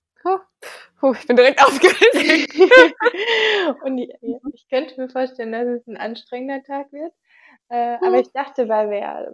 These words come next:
Speaker 2: wahrscheinlich, so wie der Plan gerade aussieht, sehr bald wieder sprechen, ist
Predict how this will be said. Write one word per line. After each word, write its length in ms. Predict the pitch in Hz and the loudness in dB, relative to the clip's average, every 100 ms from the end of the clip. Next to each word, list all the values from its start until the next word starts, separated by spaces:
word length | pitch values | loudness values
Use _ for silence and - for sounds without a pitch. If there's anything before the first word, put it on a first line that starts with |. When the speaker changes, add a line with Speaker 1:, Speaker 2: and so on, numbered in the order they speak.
| _ | _
Speaker 2:
wahrscheinlich, 640 | - - - 285 302 277 - | -20 -20 -16 -12 -12 -14 -14
so 100 | 240 | -6
wie 80 | 233 | -4
der 120 | 214 | -4
Plan 240 | 214 214 | -8 -14
gerade 300 | 220 - 208 | -12 -10 -10
aussieht, 360 | 226 214 226 208 | -12 -16 -20 -20
sehr 140 | 214 208 | -18 -16
bald 340 | 214 220 214 | -14 -14 -12
wieder 240 | 220 214 | -12 -12
sprechen, 640 | 214 - - 262 _ 285 262 | -14 -20 -20 -20 _ -16 -12
ist 200 | - | -12